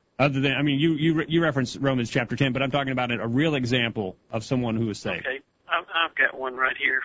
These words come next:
Speaker 2: for you, Greg. Um, in, uh, Luke chapter eighteen,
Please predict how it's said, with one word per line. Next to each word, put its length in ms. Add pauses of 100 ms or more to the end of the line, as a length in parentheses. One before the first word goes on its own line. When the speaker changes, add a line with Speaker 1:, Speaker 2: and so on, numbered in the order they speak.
Speaker 2:
for 140
you, 200
Greg. 360 (200)
Um, 200 (800)
in, 360
uh, 60 (400)
Luke 240
chapter 480
eighteen, 540